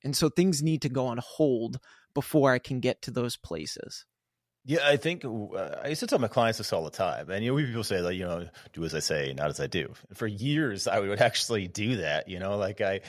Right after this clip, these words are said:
Speaker 2: you know, I was twenty-three years old, started training and making a bunch of money and spending more and getting wasted and high and all sorts of stuff. Like, "No, you shouldn't do that," but I do that every night, right? Like, "Don't do that anymore by any means." Once I started realizing that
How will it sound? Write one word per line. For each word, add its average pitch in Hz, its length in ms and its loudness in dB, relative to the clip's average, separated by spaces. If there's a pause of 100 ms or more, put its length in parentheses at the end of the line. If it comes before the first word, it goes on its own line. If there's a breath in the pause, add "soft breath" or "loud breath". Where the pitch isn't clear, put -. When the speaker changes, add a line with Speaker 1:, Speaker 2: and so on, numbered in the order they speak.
(320 loud breath)
Speaker 2:
you 87 80 -4
know, 90 80 2
I 95 40 4
was 92 120 0
twenty-three 92 560 2
years 95 200 0
old, 95 220 0
started 95 260 0
training 98 400 0
and 85 120 -2
making 95 240 -2
a 80 40 0
bunch 95 320 -2
of 90 60 -4
money 98 460 0
and 82 180 -4
spending 90 400 -2
more 95 340 0
and 85 400 -6
getting 76 320 -10 (120)
wasted 95 420 -6
and 76 100 -6
high 92 340 0
and 85 100 -4
all 82 140 2
sorts 101 220 -2
of 98 60 -12
stuff. 104 320 0
Like, 82 140 -4
"No, 160 140 4
you 151 120 6
shouldn't 165 240 0
do 170 120 4
that," 104 180 4
but 101 80 2
I 104 80 6
do 104 120 -4
that 90 120 -2
every 92 180 -2
night, 104 240 0
right? 110 180 2
Like, 98 160 -4 (440 loud breath)
"Don't 80 160 -2
do 87 80 0
that 80 120 4
anymore 87 380 -2
by 82 100 0
any 87 140 0
means." 73 240 -8 (320 loud breath)
Once 113 180 -4
I 147 60 -2
started 120 260 4
realizing 104 640 0
that 98 180 2